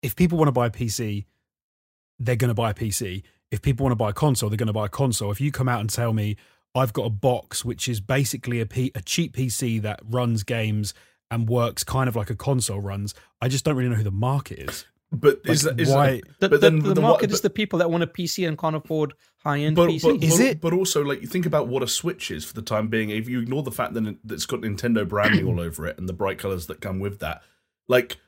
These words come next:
Speaker 2: the, the Switch has been an indie handheld console for years now because of the
Speaker 1: <laughs>
Speaker 2: shortage and slowdown
Speaker 1: Of
Speaker 2: in
Speaker 1: the
Speaker 2: Nintendo
Speaker 1: main
Speaker 2: first-party releases. Like, you take fucking Animal Crossing out the picture. The last
Speaker 1: Yeah.
Speaker 2: twelve months have been like, "I hope Devolver put a new game on the Switch this week." That's all it's been there for.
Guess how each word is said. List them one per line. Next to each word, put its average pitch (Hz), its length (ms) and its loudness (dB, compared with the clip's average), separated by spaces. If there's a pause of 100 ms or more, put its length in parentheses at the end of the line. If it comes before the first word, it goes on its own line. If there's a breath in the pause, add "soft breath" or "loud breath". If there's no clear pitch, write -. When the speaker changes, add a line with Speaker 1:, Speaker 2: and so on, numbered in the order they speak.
(280)
Speaker 2:
the, 135 220 -6
the 131 100 -2
Switch 180 360 2
has 143 100 -2
been 123 180 2
an 117 180 0
indie 117 640 0
handheld 113 560 -2
console 98 440 -4
for 107 140 -6
years 127 320 -2
now 90 260 -2 (100)
because 117 240 -2
of 107 120 0
the 98 320 -2
Speaker 1:
<laughs> - 20 -20
Speaker 2:
shortage 113 580 -4
and 98 320 -6 (220 soft breath)
slowdown 113 540 2
Speaker 1:
Of 117 80 0
Speaker 2:
in 98 60 -2
Speaker 1:
the 120 140 2
Speaker 2:
Nintendo 117 180 2
Speaker 1:
main 101 80 -2
Speaker 2:
first-party 113 480 4
releases. 98 360 -6 (220 loud breath)
Like, 123 120 4
you 113 100 -2
take 160 200 2
fucking 139 260 -2
Animal 123 320 0
Crossing 104 320 -6
out 101 120 -4
the - 40 -8
picture. - 420 -6 (260 soft breath)
The 120 80 4
last 127 280 4
Speaker 1:
Yeah. 135 120 6
Speaker 2:
twelve 113 160 2
months 117 300 0
have 92 140 -6
been 104 200 -4
like, 98 260 -4 (160 loud breath)
"I - 60 -8
hope - 200 6
Devolver 135 440 2
put 92 160 2
a 117 40 0
new 117 180 2
game 120 280 2
on 110 100 0
the 98 80 -4
Switch - 320 -4
this - 200 -2
week." 170 200 2
That's 147 240 2
all 185 140 2
it's 117 80 2
been 175 160 2
there 78 80 -4
for. 87 200 -6